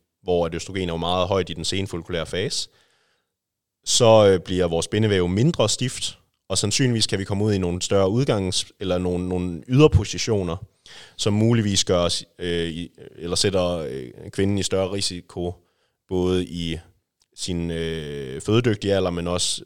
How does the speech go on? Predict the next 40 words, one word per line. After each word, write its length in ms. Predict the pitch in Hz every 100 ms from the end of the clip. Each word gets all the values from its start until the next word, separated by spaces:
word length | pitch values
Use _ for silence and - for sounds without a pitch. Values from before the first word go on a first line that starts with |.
| -
primært 300 | 92 92 85
omkring 280 | 85 92 87
ægløsning, 600 | 107 117 98 - 87 82 _ _ _ _ _
til 220 | - 101 92 -
at, 260 | 85 80 82 - _ _ _ _ _ _
øh, 540 | 82 82 76 65 58 - 92 - _
for 60 | -
eksempel 280 | 85 82 73
springe 220 | 78 76
et 60 | -
korsbånd. 380 | 73 - - - _ _ _ _ _ _ _ - - -
Øhm, 720 | 87 80 80 78 73 73 76 90 _ _ _ _ _ _
og, 440 | 87 85 85 82 82
øh, 260 | 82 82 80
det, 100 | 117
der 100 | 107
desværre 640 | 87 82 - 95 107 107 90
er, 40 | 90
det 100 | 92
er, 40 |
at 60 | 92
man 80 | 85
for 100 | 85
eksempel 320 | - 101 85
også 160 | 85
har 40 | 87
fundet 180 | 82 90
ud 120 | 90
af, 260 | 85 80
og 140 | 76 85
det, 100 | 87
og 100 | 87
det 80 | 90
er 40 |
jo 60 | 87
sådan, 380 | 85 82 78 64
måske 300 | 62 - 87
lidt 160 | 82 78
mere 200 | 80 80
sådan, 360 | 82 76 73